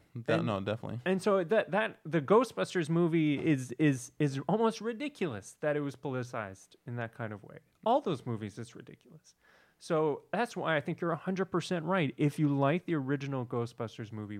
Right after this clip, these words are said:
Speaker 2: watch the original
Speaker 1: It's still there.
Speaker 2: Ghostbusters movie. It's still there, and it still is good.
Speaker 1: Still good.
Speaker 2: No. If you wanna be frustrated that, "Oh my God, they spent how much money on this movie?"
Speaker 1: Mm-hmm.
Speaker 2: Are you serious? That's a whole different <laughs>
Speaker 1: <laughs>
Speaker 2: conversation, right?
Speaker 1: Yeah.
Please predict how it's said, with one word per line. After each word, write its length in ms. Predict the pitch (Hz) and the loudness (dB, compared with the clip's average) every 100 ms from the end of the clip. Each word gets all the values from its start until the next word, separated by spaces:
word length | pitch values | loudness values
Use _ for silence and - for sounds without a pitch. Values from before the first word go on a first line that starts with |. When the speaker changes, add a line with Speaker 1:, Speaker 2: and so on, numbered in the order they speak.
| 98 | -6
Speaker 2:
watch 240 | 110 104 - | -6 -4 -6
the 60 | |
original 260 | 104 107 110 | -6 -6 -6
Speaker 1:
It's 80 | 110 | -2
still 160 | - | -2
there. 80 | - 131 | 0 -2
Speaker 2:
Ghostbusters 240 | 277 110 | -4 -6
movie. 200 | 104 98 | -8 -10
It's 100 | 98 | -12
still 260 | - - 156 | -10 -2 2
there, 340 | 143 170 165 | 4 4 4
and 80 | 135 | 2
it 100 | 123 | 0
still 280 | - - 139 | -2 -2 0
is 100 | 135 | 0
good. 260 | - 127 120 - _ | -2 -2 -4 -8 _
Speaker 1:
Still 180 | - - | -8 -6
good. 200 | 285 370 - _ | -4 -6 -10 _
Speaker 2:
No. 280 | 127 165 131 - - - | -6 -4 -4 -8 -18 2
If 160 | 170 165 | 2 4
you 60 | |
wanna 220 | 156 247 | 4 4
be 140 | 285 226 | 4 2
frustrated 640 | - 170 185 202 202 190 | 6 6 6 4 6 6
that, 120 | 139 - | 4 4
"Oh 120 | 147 | 2
my 140 | 165 | 2
God, 320 | 139 147 143 113 | 2 4 4 4
they 100 | 131 | 0
spent 280 | - 135 | 0 -2
how 120 | - 131 | 0 0
much 240 | 190 - | 0 0
money 400 | 185 202 220 247 - _ _ - | -2 -2 -2 -6 -10 _ _ 2
on 200 | 170 175 | 4 4
this 180 | 180 175 | 4 4
movie?" 420 | 180 202 240 269 - | 2 2 -2 -6 -6
Speaker 1:
Mm-hmm. 240 | 104 117 113 - - | -2 -2 -4 -10 0
Speaker 2:
Are 80 | 151 | 2
you 120 | 139 | 2
serious? 720 | 120 - 151 196 254 285 - - - | 0 0 4 4 2 -2 -6 -14 -8
That's 180 | 254 | -6
a 60 | 120 | -6
whole 400 | - - 233 226 | -8 0 2 4
different 400 | 175 175 - 165 | 4 6 6 4
<laughs> 160 | 135 151 | 4 6
Speaker 1:
<laughs> 80 | 202 | 10
Speaker 2:
conversation, 840 | 202 196 180 - 214 214 147 117 185 254 - 120 | 10 10 6 6 2 2 0 -4 -6 -10 -14 -6
right? 360 | 98 135 185 - | 2 4 4 4
Speaker 1:
Yeah. 240 | 117 120 | 8 8